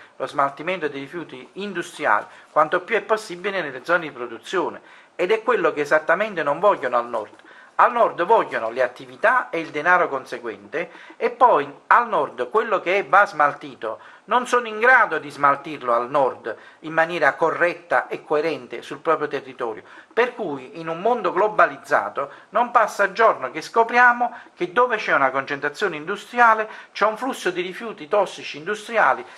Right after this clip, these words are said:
destinato all'esterno, destinato a livello internazionale,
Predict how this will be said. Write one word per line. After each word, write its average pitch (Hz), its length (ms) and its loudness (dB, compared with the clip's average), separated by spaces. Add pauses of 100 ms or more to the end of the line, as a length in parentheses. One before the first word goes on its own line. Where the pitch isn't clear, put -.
(100)
destinato 180 800 0
all'esterno, 156 840 0 (220)
destinato 170 580 0
a 131 60 0
livello 165 260 -4
internazionale, 160 800 0